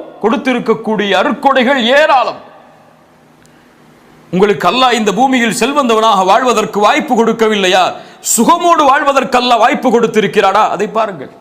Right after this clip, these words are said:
எத்தனையோ செல்வந்தவர்கள் தங்களுடைய செல்வத்தை எல்லாம் நோயில் அழித்துக் கொண்டிருக்கும் பொழுது,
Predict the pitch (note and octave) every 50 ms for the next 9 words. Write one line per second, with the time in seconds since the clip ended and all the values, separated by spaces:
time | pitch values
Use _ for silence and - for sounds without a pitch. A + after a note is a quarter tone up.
0 | - - _ _ _ _ _ _ _ _ _ _ _ _ - _ _ _ _ _
1 | - _ _ _ - - - - - D#3+ - - A#3 A3+ B3+ C4+ C#4 C#4+ C#4 A#3
2 | C4+ C#4 C#4 C#4 B3 B3 B3 A#3+ G#3 A#3 - A3 A3 G#3+ G#3+ G3+ G3+ G3 G3 G#3+
3 | C4 C4 C4+ B3+ B3+ A#3+ A#3+ G#3+ G3+ A3 A3 G#3 G3 G3+ A#3 B3+ A#3+ G#3+ F#3+ F3+
4 | F#3 F#3 F#3 F3+ - - D#3+ D3 D3 C3 B2+ C#3 D3 C3 A#2 G#2 F#2+ G2